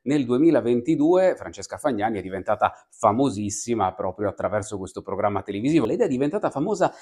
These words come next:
anche per questo oggetto, il suo quaderno degli appunti, di cui tutti hanno cominciato a parlare nel corso dei mesi. Bene, che cosa abbiamo visto spuntare negli ultimi mesi nelle produzioni di Giorgia Meloni?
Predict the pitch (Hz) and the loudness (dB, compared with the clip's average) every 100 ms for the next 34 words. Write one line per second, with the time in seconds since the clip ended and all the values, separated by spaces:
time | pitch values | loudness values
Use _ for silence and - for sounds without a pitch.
0 | - 208 220 208 196 160 156 156 151 135 | -2 0 0 -4 2 2 4 2 2 -2
1 | 98 95 - 147 151 202 202 - - _ | 0 -2 2 0 0 6 6 6 -8 _
2 | 226 214 175 151 190 190 160 123 143 135 | 6 8 8 4 4 2 0 2 0 0
3 | 131 123 - 202 139 98 95 92 - 143 | 0 -2 -4 0 0 0 -6 -10 -8 -6
4 | 165 165 - 175 160 202 139 - 127 139 | 4 6 6 -2 0 2 2 0 0 0
5 | 131 123 131 131 175 117 117 147 113 101 | 0 0 0 2 0 2 2 2 -2 -4
6 | - 117 104 107 101 113 156 120 104 104 | -4 -4 -4 -6 -4 -2 -2 -2 -6 -12
7 | _ _ 165 139 139 - 180 139 120 117 | _ _ -2 -2 -4 -12 -6 -4 -2 -2
8 | 123 147 123 - - 110 101 135 113 101 | -4 -6 -8 -8 -10 -10 -2 0 0 -4
9 | 98 104 127 - 104 101 110 113 95 98 | -4 -4 -4 -4 -6 -4 -4 -4 -4 -6
10 | - _ 104 104 101 98 101 95 95 - | -8 _ -6 -4 -2 -2 -4 -6 -8 -4
11 | 123 107 92 95 101 110 104 135 180 185 | -2 -2 -4 -6 -6 -6 -4 -2 -2 -2
12 | 202 233 | -4 -6